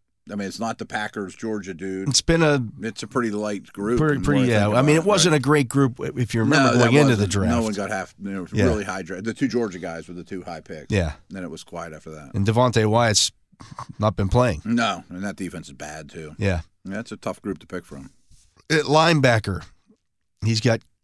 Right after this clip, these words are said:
Speaker 2: Quay Walker, Malcolm Rodriguez.
Speaker 1: Quay hasn't been bad.
Speaker 2: Yeah.
Speaker 1: I mean, he's starting to play more and more. Um,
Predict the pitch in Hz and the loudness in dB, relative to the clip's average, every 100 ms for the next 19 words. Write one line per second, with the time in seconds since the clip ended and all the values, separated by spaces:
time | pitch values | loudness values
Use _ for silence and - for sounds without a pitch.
0 | _ - 127 139 123 120 123 117 107 120 | _ 0 2 4 4 4 2 2 0 2
1 | 101 104 101 101 95 95 82 78 - - | 2 2 0 0 2 0 0 -4 -6 -8
2 | _ _ _ _ _ - 220 202 175 143 | _ _ _ _ _ -4 -2 0 0 0
3 | 123 117 107 90 92 - _ _ - 95 | 0 0 -2 -6 -10 -16 _ _ -4 -2
4 | 90 104 110 107 110 101 - 98 98 95 | -2 -4 -6 -6 -6 -6 -6 -6 -6 -6
5 | 92 95 98 - _ _ _ _ - 92 | -6 -8 -10 -14 _ _ _ _ -10 -6
6 | 101 98 95 | -4 -4 -6